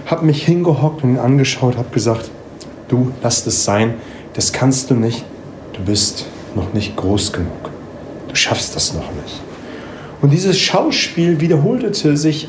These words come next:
einige Male. Er probiert es, ich stand auf und so weiter. Bis er schneller war, wie ich aufstehen konnte. Und dann stand er oben und drehte sich um und mit seinen Strahlen schaute er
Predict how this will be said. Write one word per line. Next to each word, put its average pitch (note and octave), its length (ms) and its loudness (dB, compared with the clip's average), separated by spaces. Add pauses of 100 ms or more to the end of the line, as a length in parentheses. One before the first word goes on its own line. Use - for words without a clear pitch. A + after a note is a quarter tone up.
(160)
einige F3 400 2
Male. G2 360 2 (400)
Er B2+ 60 4
probiert A2+ 400 0
es, - 160 2
ich B2+ 120 -2
stand G2+ 300 -2
auf D#3 380 2
und A#2+ 160 -2
so - 180 -2
weiter. F#2 280 -4 (1000)
Bis - 380 0
er C#3+ 340 4 (1000)
schneller B2 500 2
war, C3 240 2 (280)
wie A#2 140 -6
ich A#2+ 160 -8 (140)
aufstehen G2+ 380 -6 (100)
konnte. E2+ 300 -8 (640)
Und G3 60 4
dann G3+ 100 6
stand B3+ 420 0
er F3+ 200 2
oben G#3 220 4
und E3+ 120 2
drehte G3 280 4
sich D#3+ 240 -2
um F#3+ 220 0
und E3+ 120 2
mit E3+ 140 0
seinen D3 340 2 (600)
Strahlen E3 600 2
schaute E3+ 400 2
er D3+ 240 2